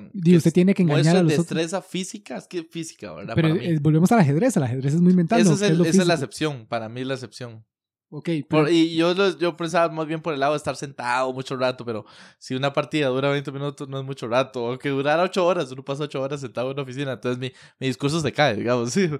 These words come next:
Speaker 2: pero digamos que esa es la excepción, hace la regla, <laughs> pero todos los demás tienen que cumplir, que sea,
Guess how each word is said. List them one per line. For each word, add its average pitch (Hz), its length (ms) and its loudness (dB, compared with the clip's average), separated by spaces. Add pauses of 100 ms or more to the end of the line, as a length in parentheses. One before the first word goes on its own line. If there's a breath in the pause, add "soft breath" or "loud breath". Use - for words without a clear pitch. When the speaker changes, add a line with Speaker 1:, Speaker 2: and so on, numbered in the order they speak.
(360 loud breath)
Speaker 2:
pero 135 100 -10
digamos 156 240 -4
que 202 60 -6
esa 170 140 -2
es 165 40 0
la 160 60 4
excepción, 139 480 -2
hace 135 220 0
la 123 80 -4
regla, 151 640 0
<laughs> 196 840 -10
pero 135 380 4 (100)
todos 170 200 2
los 185 80 -2
demás 165 260 -2
tienen 156 180 -6
que 165 100 -8
cumplir, 143 380 -4
que 123 140 -8
sea, 123 260 -4